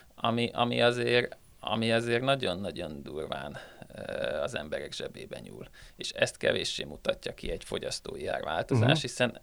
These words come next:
Speaker 1: egyébként nem is ez a célja, de hogy, de hogy amikor én arról beszélek, hogy infláció, akkor valójában a, az, hogy én mennyivel többet fizetek az életemért most, és mennyi, mint, mint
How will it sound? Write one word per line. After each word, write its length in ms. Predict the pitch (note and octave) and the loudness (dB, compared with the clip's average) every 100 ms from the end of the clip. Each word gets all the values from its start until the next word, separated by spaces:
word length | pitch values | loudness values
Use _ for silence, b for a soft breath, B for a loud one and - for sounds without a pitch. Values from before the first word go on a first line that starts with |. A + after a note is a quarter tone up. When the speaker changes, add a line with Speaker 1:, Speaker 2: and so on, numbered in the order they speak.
| - | -10
Speaker 1:
egyébként 460 | - A2+ - - G2 | -8 -8 -10 -8 -4
nem 120 | A2 | -4
is 120 | - | -4
ez 100 | - | -8
a 80 | D#2+ | -6
célja, 480 | - A#2 - C#3+ - | -2 -2 0 0 4
de 180 | F3+ | 4
hogy, 260 | D3 D3+ - | 4 2 0
de 100 | - | 0
hogy 180 | B2 A2+ | 2 4
amikor 340 | A#2 A2+ A2+ | 4 4 4
én 120 | A2+ | 4
arról 260 | A2+ A#2 A2+ | 6 6 4
beszélek, 520 | A2 A2 - - - | 2 -2 -2 -2 -2
hogy 180 | - - | -4 -10
infláció, 720 | - - - D3 - F3 F3 B B B B - - - | -10 -6 -4 -4 -2 -2 -2 B B B B -20 -4 -2
akkor 360 | - - D2+ - | -2 0 -2 0
valójában 680 | F#2+ G#2 A2 G#2+ G#2+ G#2+ | 0 2 4 4 4 2
a, 220 | G#2+ G2+ - - | 2 0 -4 -8
az, 260 | - G#2+ - | -4 -2 -2
hogy 220 | G#2+ - - - | -4 -6 -14 -4
én 180 | A2 G#2+ | -2 0
mennyivel 480 | G#2 G2+ G2 G2 | 0 0 2 2
többet 320 | - F#2+ F#2 - | 2 0 -2 -2
fizetek 380 | - - - | -6 -6 -6
az 120 | - A#2 | -6 -4
életemért 720 | E2+ E2 - B1 C#2+ D2 - | -2 -2 -2 -6 -8 -8 -8
most, 340 | - - - - | -8 -8 -10 -14
és 140 | - | -12
mennyi, 340 | - A#1 - - | -12 -12 -14 -16
mint, 300 | - - - | -16 -16 -14
mint 160 | - | -14